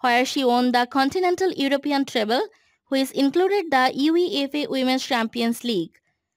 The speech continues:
As a leader of the U S W N T at the two thousand nineteen fifa Women's World Cup,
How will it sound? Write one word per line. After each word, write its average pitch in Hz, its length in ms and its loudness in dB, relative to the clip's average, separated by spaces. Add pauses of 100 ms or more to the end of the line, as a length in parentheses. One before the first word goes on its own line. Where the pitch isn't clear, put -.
(140)
As 220 240 -2
a 247 40 2
leader 285 440 0
of 262 180 0
the 269 180 0
U 349 280 2
S 320 180 -2
W 262 420 0
N 226 220 2
T 311 240 -4
at 226 240 -2
the 220 220 2 (400)
two 285 80 -4
thousand 349 340 2
nineteen 277 400 2
fifa 285 400 0
Women's 269 380 0
World 247 320 2
Cup, 247 320 -2